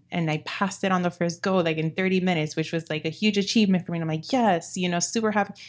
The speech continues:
And then after a year, I'm like, "I don't wanna do this shit anymore." <laughs> Like,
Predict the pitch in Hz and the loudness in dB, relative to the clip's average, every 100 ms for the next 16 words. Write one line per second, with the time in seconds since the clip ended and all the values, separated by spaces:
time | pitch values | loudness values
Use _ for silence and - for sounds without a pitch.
0 | - - _ - 175 175 165 147 180 - | -20 -20 _ -8 -4 0 0 2 0 2
1 | 269 196 165 208 185 147 123 185 381 240 | 2 2 0 2 0 0 0 0 4 4
2 | 147 196 - 131 131 127 - - 190 196 | 4 0 0 -2 -2 -4 -4 -4 -2 6
3 | 226 277 | 8 8